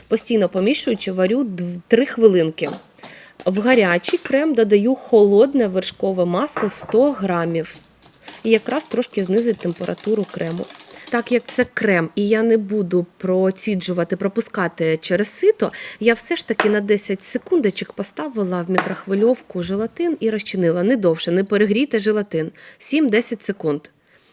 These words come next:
Щоб тільки розчинився желатин. А все, додаю його в крем, і крем, крем готовий. Дуже швидко все готується.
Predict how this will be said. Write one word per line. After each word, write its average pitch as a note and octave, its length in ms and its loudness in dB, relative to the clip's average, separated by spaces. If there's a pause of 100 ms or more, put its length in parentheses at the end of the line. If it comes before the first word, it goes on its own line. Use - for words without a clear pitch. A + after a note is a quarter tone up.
Щоб A3 280 0
тільки D4 380 -4
розчинився G#3 580 -4
желатин. F3 500 -6 (360)
А A3 180 -8
все, G4 260 -10
додаю G#3+ 280 -4
його G#3+ 280 0
в - 60 -10
крем, D4+ 340 -8
і G#3+ 160 -4
крем, D4 340 -6 (160)
крем D#4+ 280 -6
готовий. C#4+ 440 -8 (760)
Дуже B3+ 180 -6
швидко A#3+ 320 -10
все G#3 160 -8
готується. F3 640 -10